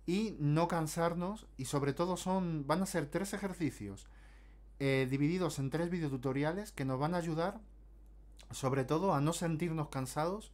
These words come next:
y también a poder prolongar las notas,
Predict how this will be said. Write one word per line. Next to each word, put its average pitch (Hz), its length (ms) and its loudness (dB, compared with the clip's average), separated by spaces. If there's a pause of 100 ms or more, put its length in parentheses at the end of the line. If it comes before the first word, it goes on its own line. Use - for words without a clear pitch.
(600)
y 156 120 2
también 185 460 2
a 135 140 0
poder 165 300 4
prolongar 151 560 2
las 123 180 -2
notas, 175 540 -2